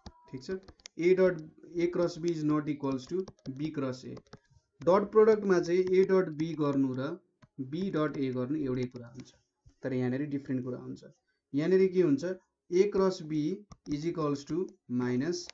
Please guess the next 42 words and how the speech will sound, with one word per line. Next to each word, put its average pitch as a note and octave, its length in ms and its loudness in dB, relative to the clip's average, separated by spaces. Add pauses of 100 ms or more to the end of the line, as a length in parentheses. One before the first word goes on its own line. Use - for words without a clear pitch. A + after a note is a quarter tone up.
(160)
B C#3 180 -8 (140)
cross B2+ 260 -6
A A2+ 60 -18
हुन्छ, B2+ 260 -18 (760)
ठिक B2+ 140 -16
छ? - 80 -18 (540)
A E3 180 2
cross F3+ 280 0
B D#3+ 160 -6
भन्नु B2+ 280 -2
चाहिँ E3+ 200 -8 (280)
minus C3 500 -6 (200)
B E3 160 -8 (100)
cross D3 240 -6
A C3 60 -6
हुन्छ। B2 240 -6
So, - 420 -16
यहाँनिर C#3+ 320 -2 (360)
commutative F#3 520 0
नियम C3+ 240 -2
फलो C3 580 -6 (260)
भएन, A2+ 440 -14 (960)
ठिक - 120 -18
छ? - 80 -10 (420)
यो C#3+ 120 -2
एउटा C#3 200 -2
नियम C3 260 -2
भयो। A#2 240 -14 (560)
अर्को G#3 220 2
नियम A#3 240 2
यसमा G#3 220 -2
distributive F#3 600 -2
law C#3 200 2
follow C3 300 -8
हुन्छ। B2 200 -10
Distributive D#3+ 520 -6
ल D#3 80 0
अब D#3+ 160 -2
यहाँ D#3 160 2
A D#3 180 -2
cross D#3 340 -6
छ, E3+ 40 -8